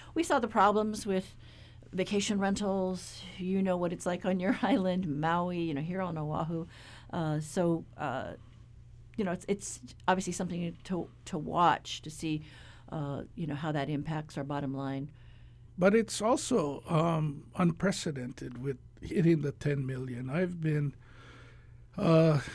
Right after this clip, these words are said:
Speaker 2: co-, I've served on the Kauai County Council from nineteen eighty-three to two thousand and two when we were trying to build up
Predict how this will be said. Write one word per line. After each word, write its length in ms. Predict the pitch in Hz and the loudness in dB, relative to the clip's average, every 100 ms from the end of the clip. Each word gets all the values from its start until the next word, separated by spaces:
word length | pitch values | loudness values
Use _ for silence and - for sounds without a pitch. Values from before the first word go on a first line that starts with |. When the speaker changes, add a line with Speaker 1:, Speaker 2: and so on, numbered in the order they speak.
| - - | -12 0
Speaker 2:
co-, 340 | 175 165 170 | 2 4 4
I've 240 | 165 151 | 4 4
served 380 | - 175 175 156 | 2 4 4 4
on 100 | 156 | 2
the 80 | 147 | 0
Kauai 260 | - 147 135 | 0 -2 -2
County 340 | - 143 139 | -2 -2 -2
Council 440 | - 147 156 - | -2 0 0 -2
from 280 | 147 - 143 | -6 -4 -4
nineteen 420 | 139 147 147 147 | -2 -4 -2 -6
eighty-three 800 | 139 147 143 139 - 147 147 143 139 | -2 0 0 -2 -4 -2 0 -2 -4
to 100 | - | -8
two 240 | 131 151 147 | -4 -2 0
thousand 560 | - 151 151 - 135 | 0 2 2 0 -4
and 200 | 127 123 - | -4 -8 -10
two 380 | - 151 160 165 | 0 4 6 6
when 300 | 151 143 139 | 4 0 0
we 80 | 143 | 0
were 60 | 139 | -2
trying 400 | - 143 139 127 | -2 -2 -2 -4
to 200 | 135 123 | -6 -4
build 360 | 127 143 139 | 0 2 2
up 220 | 147 170 | 0 0